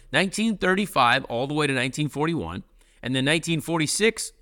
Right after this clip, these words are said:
all the way to nineteen fifty-two. So, uh, highest finish of third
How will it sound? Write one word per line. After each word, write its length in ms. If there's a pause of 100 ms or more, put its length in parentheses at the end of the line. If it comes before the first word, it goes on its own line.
all 220
the 60
way 120
to 60
nineteen 360
fifty-two. 640 (380)
So, 380
uh, 200
highest 480
finish 320
of 220
third 680